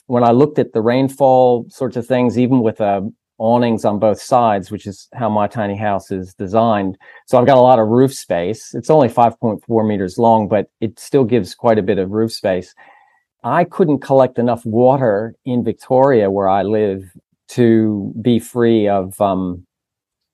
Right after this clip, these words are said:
a source of water. So I'm not off the grid in the sense of freedom from mains water, or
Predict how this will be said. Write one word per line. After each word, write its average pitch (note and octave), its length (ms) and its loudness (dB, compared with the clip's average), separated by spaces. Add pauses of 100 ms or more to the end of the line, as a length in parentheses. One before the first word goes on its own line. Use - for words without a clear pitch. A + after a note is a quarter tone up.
(120)
a A#2+ 100 -10
source A#2 320 0
of F#2+ 140 -8
water. G#2 480 2
So G2 460 0 (400)
I'm A2+ 200 2
not C3 320 4
off C3+ 300 2
the B2+ 80 -2
grid A#2 400 2
in A2+ 200 -4
the G#2+ 60 -6
sense - 380 -2
of F#2+ 260 -2
freedom G#2 480 0
from F#2+ 560 -2 (600)
mains G#2+ 400 -2
water, G2+ 460 2
or F#2+ 360 -4